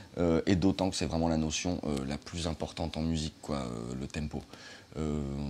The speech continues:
bon, en fait, pour synthétiser, à partir du moment où tu joues quelque chose en place, ou un groupe joue en place, ou un artiste joue en place, il est, euh, irréprochable. Bien sûr, après, il y a d'autres aspects,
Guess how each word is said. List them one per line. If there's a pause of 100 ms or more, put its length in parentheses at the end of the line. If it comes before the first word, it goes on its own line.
(120)
bon,
en
fait,
pour
synthétiser,
à
partir
du
moment
où
tu
joues
quelque
chose
en
place,
ou
un
groupe
joue
en
place,
ou
un
artiste
joue
en
place, (580)
il
est,
euh,
irréprochable. (360)
Bien
sûr,
après,
il
y
a
d'autres
aspects,